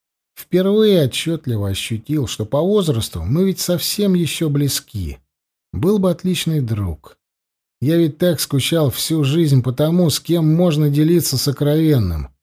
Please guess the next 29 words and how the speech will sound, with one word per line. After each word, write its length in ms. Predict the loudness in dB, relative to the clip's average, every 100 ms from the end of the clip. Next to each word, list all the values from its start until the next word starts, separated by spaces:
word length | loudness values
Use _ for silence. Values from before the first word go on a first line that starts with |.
| _ _ _ _ _
Не 240 | 0 2 2
девичьими 680 | 2 4 4 4 2 2
тайнами 600 | 2 2 4 4 4 4
или 240 | 2 2 4
медицинскими 800 | 2 2 0 2 2 2 2 2
анализами, 880 | 2 2 2 2 2 0 -2 -4 -8 _ -16
а 80 | -12
тем, 260 | -4 -4
что 180 | -2 0
не 140 | 0
каждый 480 | 0 0 0 0 -2
поймет. 720 | -2 0 2 2 0 -4 -10 _ _ _ _ _
Тем, 480 | 0 2 4 2 -4 -12
что 260 | -20 -14 -12
скручивает 720 | -8 -2 -2 0 2 2 2
мозг 420 | 2 4 4 0
в 80 | -4
трубочку. 840 | -2 2 2 2 -2 -6 -8 -10 -12 _ _ -10
От 160 | -4
разговора 680 | 0 0 0 0 4 4 4
о 60 | 2
чем 400 | 2 2 4 4
болит 380 | 4 4 2
от 140 | 2 2
нестерпимого 800 | 0 2 -2 0 2 2 4 2
напряжения 800 | 2 2 2 2 2 2 2
голова. 600 | 2 2 2 2 2 2 2
И 100 | 0
вот, 640 | 2 4 4 2 -2 -12